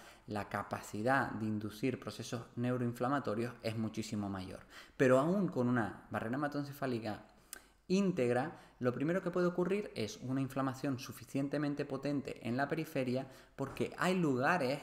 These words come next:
donde la barrera hematoencefálica es un poquito más permeable y por difusión pasiva vayan llegando citoquinas proinflamatorias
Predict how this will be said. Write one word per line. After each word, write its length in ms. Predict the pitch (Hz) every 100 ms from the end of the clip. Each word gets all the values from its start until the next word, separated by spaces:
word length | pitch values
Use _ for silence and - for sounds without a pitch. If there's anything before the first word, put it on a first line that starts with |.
| 120
donde 260 | 113 110 110
la 100 | 110
barrera 280 | 104 117
hematoencefálica 840 | 151 135 117 113 117 135 127 117 -
es 140 | 120
un 80 | 120
poquito 360 | 117 120 123 107
más 180 | 107
permeable 720 | - 151 170 151 117 113 113 -
y 140 | 160 156
por 200 | 117 107
difusión 460 | 104 117 - 151
pasiva 520 | 156 165 - 123 123 123 - -
vayan 420 | 120 131 147 139 120
llegando 380 | 117 123 107
citoquinas 580 | 104 123 123 139 127 113
proinflamatorias 960 | - 131 135 156 147 117 113 110 107